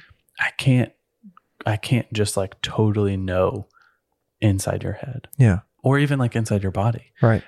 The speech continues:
Speaker 1: And so when we're, even when we're talking about memory reconsolidation, to avoid the risk of, like, "Oh, I know definitively." And, and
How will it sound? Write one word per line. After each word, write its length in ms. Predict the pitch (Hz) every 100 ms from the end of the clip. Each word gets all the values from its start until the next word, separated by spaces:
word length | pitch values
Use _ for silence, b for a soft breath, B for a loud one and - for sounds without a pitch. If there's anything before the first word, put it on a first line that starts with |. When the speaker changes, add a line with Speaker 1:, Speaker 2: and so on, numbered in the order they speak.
| -
Speaker 1:
And 160 | 110
so 320 | 104 101 101 -
when 200 | - 113
we're, 160 | 101 101
even 240 | 123 117 101
when 100 | 95
we're 100 | 95
talking 220 | 104 98
about 160 | 101 101
memory 300 | 101 95 95
reconsolidation, 1000 | 98 98 95 92 92 104 110 - - - b b b b _
to 180 | 123 110
avoid 680 | 101 110 117 123 110 98 85 _ _
the 160 | 113 98
risk 460 | 95 101 98 - - -
of, 320 | 98 - - b b -
like, 280 | - - - _ _ _ _ _ _ _ _ -
"Oh, 280 | 160 120 90
I 160 | 113
know 340 | 120 117 117 113
definitively." 1080 | 107 101 - 110 110 107 95 92 - 92 -
And, 240 | 123 131
and 360 | 131 104 98 -